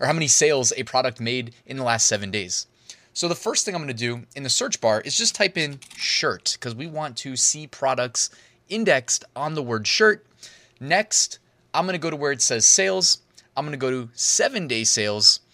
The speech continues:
and I'm gonna do minimum one hundred. All right, we're just gonna keep it simple. I'm gonna click OK. And by the way, they have additional labels like Etsy Pick or bestseller, but we're gonna just skip those.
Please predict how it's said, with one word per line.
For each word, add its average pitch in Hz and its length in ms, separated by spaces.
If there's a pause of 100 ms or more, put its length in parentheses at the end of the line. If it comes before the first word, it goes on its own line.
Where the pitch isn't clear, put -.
(400)
and 160 320 (380)
I'm 175 100
gonna 196 160
do 156 420 (120)
minimum 180 680 (220)
one 120 220
hundred. 104 500 (140)
All - 80
right, 175 120
we're 165 100
just 175 100
gonna 190 100
keep 175 160
it 147 80
simple. - 340 (240)
I'm - 100
gonna 131 120
click 135 260
OK. 143 440 (840)
And 143 320 (280)
by 151 100
the 165 80
way, 143 80
they 123 120
have 208 120
additional 147 560
labels 127 480
like 110 160
Etsy 131 340
Pick 127 300
or 104 160
bestseller, 117 500
but 117 120
we're 135 100
gonna 165 160
just 131 220
skip - 180
those. 104 320